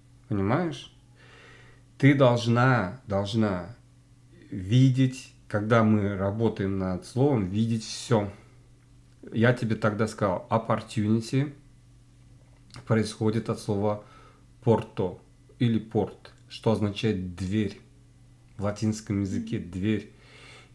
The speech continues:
Speaker 1: И дал тебе примеры. Портал,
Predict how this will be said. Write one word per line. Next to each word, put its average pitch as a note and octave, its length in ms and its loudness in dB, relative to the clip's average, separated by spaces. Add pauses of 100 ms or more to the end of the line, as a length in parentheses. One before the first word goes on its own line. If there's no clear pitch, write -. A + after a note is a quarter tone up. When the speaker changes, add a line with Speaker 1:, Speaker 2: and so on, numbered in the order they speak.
(120)
Speaker 1:
И A#2 120 0
дал A#2+ 320 2
тебе G#2 280 -4
примеры. G#2 540 -2 (100)
Портал, B2+ 720 0